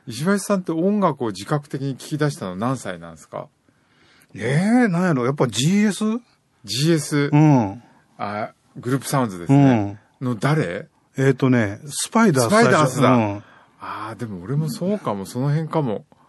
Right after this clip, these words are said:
Speaker 1: でも、それって小学校の高学年？
Speaker 2: 高学年。そうそうそうそうそう。
Speaker 1: あ、やっぱり大きかったんだね。俺はね、でも小学校の低学年だったけど、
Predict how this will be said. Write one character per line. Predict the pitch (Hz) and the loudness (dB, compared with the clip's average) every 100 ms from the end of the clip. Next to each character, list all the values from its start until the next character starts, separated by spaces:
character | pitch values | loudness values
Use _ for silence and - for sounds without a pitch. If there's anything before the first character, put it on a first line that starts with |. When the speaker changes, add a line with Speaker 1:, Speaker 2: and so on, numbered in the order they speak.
| _ _ _ - - 147 | _ _ _ -20 -14 -2
Speaker 1:
で | |
も、 | 147 143 123 139 165 170 _ _ - | 0 0 -4 -14 -20 -20 _ _ -16
そ | - | -4
れ | 156 | -4
っ | |
て | 151 | -2
小 | 147 165 175 | -4 -2 0
学 | 175 175 - | 0 -2 -4
校 | - 110 107 | -10 -6 -4
の | 101 98 - _ _ | -6 -8 -10 _ _
高 | - 143 | -2 0
学 | 147 | 4
年？ | 160 | 6
Speaker 2:
高 | 170 | 6
学 | 170 | 6
年。 | 143 110 | 2 2
そ | 143 123 | 2 2
う | |
そ | 107 | 2
う | 104 | -4
そ | 98 | -6
う | 95 | -10
そ | 101 | -12
う | 95 | -14
そ | - 110 | -16 -18
う。 | _ _ _ _ _ _ _ _ _ _ _ _ _ _ _ _ _ _ _ _ | _ _ _ _ _ _ _ _ _ _ _ _ _ _ _ _ _ _ _ _
Speaker 1:
あ、 | - - | -12 -10
や | 104 | -10
っ | - | -10
ぱ | 120 | -8
り | |
大 | 90 | -8
き | 85 - | -10 -8
か | 160 | -6
っ | |
た | 151 - 87 | -6 -8 -10
ん | |
だ | 85 | -10
ね。 | 98 | -8
俺 | 117 143 175 180 - | -2 0 0 -4 -10
は | 175 151 | -2 0
ね、 | 151 120 | 0 -2
で | 110 | -6
も | |
小 | 95 175 | -6 -4
学 | 156 160 | -2 -4
校 | 120 | -4
の | 95 | -6
低 | - 127 | -6 -6
学 | 131 123 | -6 -6
年 | 98 | -8
だ | 95 | -10
っ | |
た | - 92 | -12 -12
け | 107 | -4
ど、 | 156 110 | -2 -2